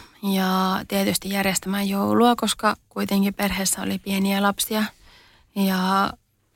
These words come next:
oli siinä toki semmoisia pieniä nauruhetkiä, koska perheen pienimmät oli niin pieniä, että ei voinut myöskään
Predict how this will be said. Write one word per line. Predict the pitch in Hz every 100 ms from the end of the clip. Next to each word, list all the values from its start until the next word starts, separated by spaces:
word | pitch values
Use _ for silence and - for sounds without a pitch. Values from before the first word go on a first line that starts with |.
| _ _ _ _ _
oli | 202 202
siinä | 202 214 220 220 - -
toki | - 208 208
semmoisia | 214 208 208 - 202
pieniä | 208 208 202 202
nauruhetkiä, | 202 202 107 - - 117
koska | - 220 - - -
perheen | - 214 214 208
pienimmät | 208 196 196 190
oli | 214 202
niin | 196 190
pieniä, | 202 190 196 208
että | 214 -
ei | 202
voinut | 190 196 190 190 - - - - - - - - _ _ -
myöskään | 196 196 190 196 190 190 190